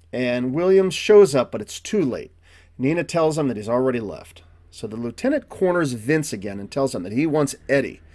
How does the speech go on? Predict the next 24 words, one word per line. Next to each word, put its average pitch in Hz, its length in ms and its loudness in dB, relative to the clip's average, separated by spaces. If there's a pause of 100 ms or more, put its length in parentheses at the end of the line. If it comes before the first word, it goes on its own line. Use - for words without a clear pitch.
(360)
He 135 160 0
also 196 300 6
lays 165 340 2
out 147 300 0
that 110 160 -12
he 147 140 -4
has 143 180 -2
some 104 100 -10
forensic 151 600 -4
evidence 143 420 0
on 101 160 -8
Vince 92 380 -10
that's 98 200 -14
gonna 123 160 -4
get 113 160 -2
him 117 160 -8
framed 127 760 -6 (240)
for - 180 -8
a 107 80 -8
guy 123 240 0
that 92 120 -12
he 82 60 -18
killed. - 380 -10 (560)
Well, 127 320 2